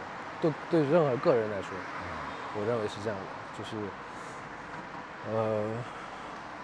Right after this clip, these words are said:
Speaker 2: 这难，这，这，这，比如说，特别是对一些做学术的，或者说知识分子，
Speaker 1: 嗯。
Speaker 2: 那他一定有他自己关注的母题嘛。
Speaker 1: 当然，他的那个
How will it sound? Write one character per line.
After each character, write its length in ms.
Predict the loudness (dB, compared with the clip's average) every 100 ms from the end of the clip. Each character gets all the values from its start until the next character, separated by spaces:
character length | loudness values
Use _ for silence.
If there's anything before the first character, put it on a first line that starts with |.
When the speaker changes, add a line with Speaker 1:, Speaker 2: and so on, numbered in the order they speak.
| -10 -10 -10 -10 -10 -12 -12 -12 -12 -12 -10
Speaker 2:
这 180 | 2 4
难， 220 | 4 0 0
这， 120 | 0
这， 220 | 2 2 2
这， 80 | -2 -4 -8 -12 -2
比 60 | 0
如 60 |
说， 280 | 4 4 4 -2 -4
特 80 | 2
别 100 | 4
是 60 |
对 340 | 6 4 4 0 -6 -14 -14 -12 -12 -12 -8
一 60 | 0
些 260 | 6 6
做 680 | 6 8 10 10 10 6 4 0
学 220 | 2 2
术 220 | 4 6
的， 200 | 8 6
或 100 | 6
者 60 | 4
说 300 | 6 6 4 2
知 120 | 4
识 80 | 6
分 180 | 6 4
子， 80 | 0 -4
Speaker 1:
嗯。 440 | -6 -6 -10 -10 -8 -10 -10 -2
Speaker 2:
那 160 | -2 -2 0
他 160 | 0 0 -2
一 120 | 0
定 140 | 4 4
有 120 | 2
他 140 | 0
自 80 | 0
己 80 | 0
关 180 | 2 2
注 80 | 2
的 80 |
母 80 | 0 -2
题 160 | -6 0
嘛。 20 |
Speaker 1:
当 160 | 4 4
然， 180 | 2 -2 4
他 100 | 6
的 100 | 6
那 120 | 6
个 120 | 6